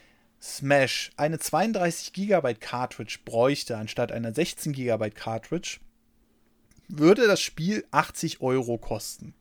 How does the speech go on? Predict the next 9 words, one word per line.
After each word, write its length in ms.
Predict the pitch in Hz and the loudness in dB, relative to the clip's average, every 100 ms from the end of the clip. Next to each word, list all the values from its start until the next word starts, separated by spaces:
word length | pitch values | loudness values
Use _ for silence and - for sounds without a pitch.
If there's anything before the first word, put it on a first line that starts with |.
| _ _ _ _ _ _ _ _ - - - - - | _ _ _ _ _ _ _ _ -20 -20 -20 -20 0
Und 160 | 160 | 2
dann 140 | 220 269 | 6 6
haben 140 | 240 | 6
wir 60 | 202 | 6
erstmal 340 | 208 - 202 | 4 4 0
schon 160 | - 147 | 2 -2
das 160 | 131 | -2
erste 420 | - 156 - - | 2 2 2 -2
Problem, 600 | - 196 160 160 196 208 | -2 -4 2 2 4 2